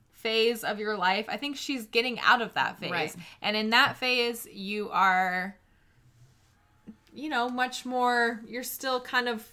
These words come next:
Speaker 1: in that awkward teen phase a little bit, and still kind of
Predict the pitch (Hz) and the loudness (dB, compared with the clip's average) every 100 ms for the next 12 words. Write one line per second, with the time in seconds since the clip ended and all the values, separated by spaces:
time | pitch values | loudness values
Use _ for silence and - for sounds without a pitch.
0 | - 190 226 220 - _ - 190 226 - | -14 -4 2 2 0 _ -2 0 2 2
1 | 226 220 196 - - 240 233 226 220 196 | 2 2 -2 -14 -8 -4 -4 -4 -6 -4
2 | 190 196 202 196 226 208 - 185 202 170 | -4 -4 -4 -4 -2 -4 -2 -2 -2 -4
3 | 202 190 190 - - - - - - - | -4 -4 -8 -12 -20 -20 -20 -20 -16 -14
4 | - 226 220 208 - 208 202 190 | -2 2 2 2 -2 -2 -4 -6